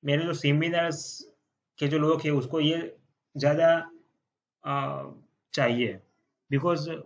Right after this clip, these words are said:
मेरे जो सेमिनार है वो बहुत हमको ट्रैवल करना पड़ता है by air। I can see up close what so called news has done to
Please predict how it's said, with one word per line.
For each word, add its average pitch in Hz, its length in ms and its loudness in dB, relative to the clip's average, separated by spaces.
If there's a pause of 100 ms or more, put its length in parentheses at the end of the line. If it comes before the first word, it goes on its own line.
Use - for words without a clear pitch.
मेरे 143 380 0
जो 170 80 0
सेमिनार 160 420 0
है 139 240 2
वो 139 240 -2 (1300)
बहुत 160 320 0
हमको 147 240 2
ट्रैवल 147 600 2
करना 139 200 2
पड़ता 123 260 -4
है 120 160 2
by 117 140 0
air। 107 200 -6 (720)
I 147 160 4
can 175 140 0
see 156 260 4 (960)
up 143 120 -2 (160)
close 160 260 4 (260)
what 160 200 2 (360)
so 165 80 2 (160)
called 160 300 2
news 147 300 4 (460)
has 151 260 0
done 160 240 0 (1000)
to 180 220 0